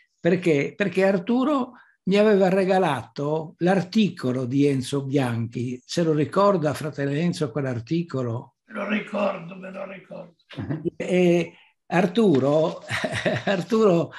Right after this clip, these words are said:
Speaker 1: Arturo ha gioito davvero, ma io dico, que-, mi esprimo così, come un bambino.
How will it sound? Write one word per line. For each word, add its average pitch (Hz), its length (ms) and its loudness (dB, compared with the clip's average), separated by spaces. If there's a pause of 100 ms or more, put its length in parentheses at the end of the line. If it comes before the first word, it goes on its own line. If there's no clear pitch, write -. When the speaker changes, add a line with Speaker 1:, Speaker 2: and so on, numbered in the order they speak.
(280)
Speaker 1:
Arturo 180 600 4 (280)
ha 156 140 -2
gioito 185 540 4
davvero, 165 800 2
ma 160 240 -4
io 170 500 0
dico, 135 340 -6
que-, 170 340 -6
mi 151 140 -2
esprimo 160 480 0
così, 165 460 0 (320)
come 196 240 0
un 190 140 4
bambino. 175 840 0